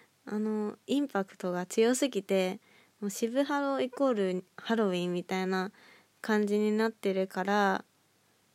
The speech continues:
結構そのイメージが強いから、なんか純粋に、なんだろう、ハロウィン楽しいよねみたいな空気感出すのが恥ずい。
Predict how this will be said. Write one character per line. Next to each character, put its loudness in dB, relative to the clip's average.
結 -4
構 0
そ -2
の 2
イ 2
メ 2
ー 0
ジ 0
が -2
強 2
い 4
か -4
ら、 0
な -4
ん -4
か -8
純 0
粋 -2
に、 -2
な -2
ん 0
だ -6
ろ -10
う、 -20
ハ -6
ロ 0
ウ 0
ィ 2
ン -2
楽 -2
し 0
い 2
よ 2
ね 4
み 4
た 2
い 0
な 2
空 2
気 -6
感 0
出 2
す -4
の 0
が 0
恥 -2
ず 0
い。 0